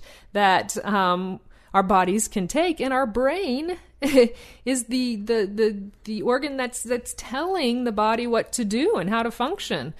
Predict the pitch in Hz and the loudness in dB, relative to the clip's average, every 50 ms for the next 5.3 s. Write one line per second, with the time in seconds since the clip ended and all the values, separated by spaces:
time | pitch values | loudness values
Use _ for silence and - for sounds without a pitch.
0 | - - - - - - - 247 240 240 269 269 311 370 339 - - 185 180 202 | -18 -20 -20 -20 -6 0 2 2 2 2 2 2 2 2 0 -2 -2 -2 -2 -2
1 | 233 285 359 269 190 180 - - 190 196 185 - - - 220 277 370 415 254 175 | 0 0 -2 -2 -2 -2 -2 0 0 0 0 0 0 0 0 2 2 2 2 2
2 | 165 226 262 277 - - - - - - - - - - - 175 180 180 180 175 | 0 0 -2 -2 -6 -8 -8 -10 -14 -20 -20 -20 -20 -10 -4 -2 -2 -2 -2 -2
3 | - - 240 240 262 285 226 - 220 240 233 226 214 202 202 190 - 247 294 370 | -4 -4 -4 -4 -6 -6 -4 -2 -2 0 2 2 2 0 0 -2 -2 0 0 2
4 | 392 226 - - 175 156 156 151 156 220 285 320 - - - - - - - 226 | 0 0 -4 -4 -2 -2 0 0 0 -2 -4 -6 -8 -16 -20 -20 -12 -6 -2 0
5 | 226 220 220 226 226 220 | 2 2 2 2 2 0